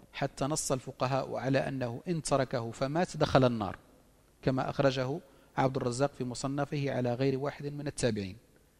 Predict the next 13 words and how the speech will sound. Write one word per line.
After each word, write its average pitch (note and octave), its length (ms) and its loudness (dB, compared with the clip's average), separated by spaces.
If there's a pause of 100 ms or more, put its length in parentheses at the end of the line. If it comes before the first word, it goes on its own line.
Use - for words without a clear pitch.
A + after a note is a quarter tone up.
(320)
"من A#2+ 140 -6
وصل C#3 340 2
إلى B2+ 220 2
المخمصة B2 580 -2 (460)
ولم C3 360 6 (380)
يأكل D#3+ 500 2 (1500)
ومات C3 460 4
دخل D3 320 6
النار". G2+ 260 -2 (760)
وذهب F#3 440 6
طائفة F3 380 2
من D3+ 140 0
الفقهاء، C#3 580 0